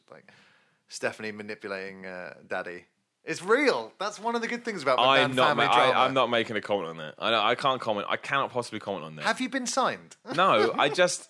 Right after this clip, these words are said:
Speaker 2: I feel really weird commenting on the
Speaker 1: That's what I'm here
Speaker 2: McMahon
Speaker 1: for. That's what I'm
Speaker 2: family
Speaker 1: here for,
Speaker 2: relationship.
Speaker 1: Simon.
Speaker 2: It's just weird to me saying, "Oh, no, he definitely prefers his daughter over his son."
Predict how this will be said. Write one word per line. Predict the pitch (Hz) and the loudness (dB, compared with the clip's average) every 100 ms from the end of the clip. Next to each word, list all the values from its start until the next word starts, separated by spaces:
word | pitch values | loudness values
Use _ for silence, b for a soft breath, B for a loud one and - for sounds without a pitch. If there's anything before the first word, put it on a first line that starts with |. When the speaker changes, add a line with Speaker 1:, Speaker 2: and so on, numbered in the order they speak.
| - | -12
Speaker 2:
I | - | -10
feel | - 180 | -2 0
really | 170 165 | 2 0
weird | 151 180 156 | 0 2 0
commenting | - 135 120 123 | -2 -4 -2 0
on | 120 117 117 110 | 2 0 -2 -8
the | 123 | -2
Speaker 1:
That's | 120 | 2
what | 185 | 2
I'm | 175 | 2
here | 123 117 | 2 2
Speaker 2:
McMahon | 113 | 0
Speaker 1:
for. | 107 | -6
That's | 127 131 | -6 -2
what | |
I'm | 120 | 0
Speaker 2:
family | 120 | 0
Speaker 1:
here | 117 | 0
for, | 117 | 2
Speaker 2:
relationship. | 120 120 85 - 78 | 2 0 -4 -8 -6
Speaker 1:
Simon. | 95 | -6
Speaker 2:
It's | |
just | 113 - | -6 -4
weird | 131 127 | -2 -2
to | 95 | -6
me | 82 | -16
saying, | 82 98 101 | -8 -6 -4
"Oh, | 113 104 | -4 -2
no, | 95 | -4
he | |
definitely | 95 107 101 | -4 -4 -6
prefers | 85 90 87 | -8 -4 -4
his | 82 | -4
daughter | 78 90 80 | -4 -4 -4
over | 78 76 | -6 -10
his | 76 - | -12 -10
son." | 80 | -12